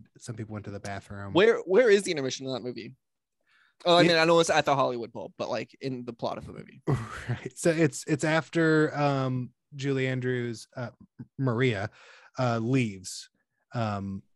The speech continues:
Speaker 1: the house. So, like, she's taking care of the kids and everything, and everyone's happy. And then, uh,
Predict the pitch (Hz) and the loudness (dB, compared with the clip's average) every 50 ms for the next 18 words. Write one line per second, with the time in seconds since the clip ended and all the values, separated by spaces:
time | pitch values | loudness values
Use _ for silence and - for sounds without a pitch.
0 | _ _ - 123 110 - - 110 - - - - - - - - - - - 135 | _ _ -8 -6 -6 -6 -6 -8 -10 -10 -12 -12 -10 -12 -12 -14 -12 -6 -4 -2
1 | 120 117 117 113 - - 135 123 117 107 - - 143 143 135 135 131 147 143 135 | -2 -2 -2 -4 -4 -4 -2 -2 -2 -4 -2 0 2 2 2 4 4 4 4 4
2 | 131 127 - 147 139 135 131 131 127 127 123 117 123 131 127 127 123 123 117 127 | 2 2 2 4 4 4 6 4 4 2 0 -2 -2 -2 0 0 -2 -2 -2 -4
3 | 123 123 127 127 123 131 131 123 117 - 123 123 120 - - 127 123 123 123 123 | -4 -2 -2 0 0 0 -2 -4 -6 -8 -8 -10 -10 -8 -6 -4 -2 -2 -2 -4
4 | - 123 123 120 123 123 120 117 113 113 110 110 _ _ _ _ _ _ _ - | -4 -6 -8 -6 -4 -4 -4 -4 -4 -6 -8 -10 _ _ _ _ _ _ _ -8
5 | 123 117 107 104 101 98 98 98 98 101 - | -6 -6 -4 -4 -6 -6 -6 -8 -8 -10 -12